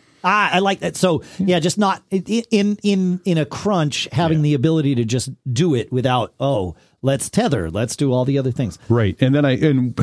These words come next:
Speaker 2: and there's a thing that's cool. I'll show you. I got a little thing. It's about the size of a cigarette box. Um, and it, it's called a Sentry, and it gives me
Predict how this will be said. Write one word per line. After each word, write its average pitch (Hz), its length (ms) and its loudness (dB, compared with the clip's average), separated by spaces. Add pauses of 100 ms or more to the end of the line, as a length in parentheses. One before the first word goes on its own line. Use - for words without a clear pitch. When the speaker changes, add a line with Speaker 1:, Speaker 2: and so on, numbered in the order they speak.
(140)
Speaker 2:
and 127 140 2
there's 131 180 2
a - 20 -2
thing 127 300 0
that's - 480 -6
cool. 98 420 0
I'll 87 60 0
show 85 160 -2
you. 92 240 0
I 87 60 -4
got 98 100 -2
a 101 40 0
little 95 300 0 (100)
thing. 107 180 2
It's 98 100 -2
about 104 140 0
the 95 80 -2
size 107 340 2
of 98 100 0
a 104 60 0
cigarette 98 800 -2
box. 78 520 -4 (180)
Um, 90 420 2 (440)
and 95 680 2
it, 98 340 -2
it's 95 120 0
called 98 180 -2
a 87 60 -2
Sentry, 95 640 -4
and 87 100 2
it 85 100 -2
gives 90 260 -2
me 87 460 0